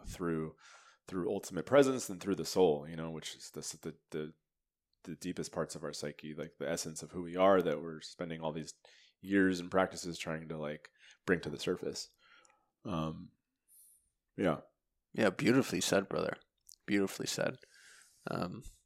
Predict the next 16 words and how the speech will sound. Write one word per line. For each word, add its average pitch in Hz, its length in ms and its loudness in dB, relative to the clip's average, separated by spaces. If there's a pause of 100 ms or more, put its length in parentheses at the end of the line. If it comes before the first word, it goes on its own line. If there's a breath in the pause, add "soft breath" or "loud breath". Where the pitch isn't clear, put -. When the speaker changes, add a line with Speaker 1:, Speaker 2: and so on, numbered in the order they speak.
(200)
Speaker 2:
yeah, 95 260 2 (500)
I 98 40 -10
really 98 260 -2
love 92 240 -2
that, 90 200 -2
man. 92 300 -4
It, 92 140 -6 (100)
they've 95 220 0
played 95 320 0 (680 loud breath)
such - 240 0
a 95 320 0 (100)
pivotal 95 720 -2
role 92 580 0 (400)
on 98 120 -6
my 92 180 -2
journey 95 480 -6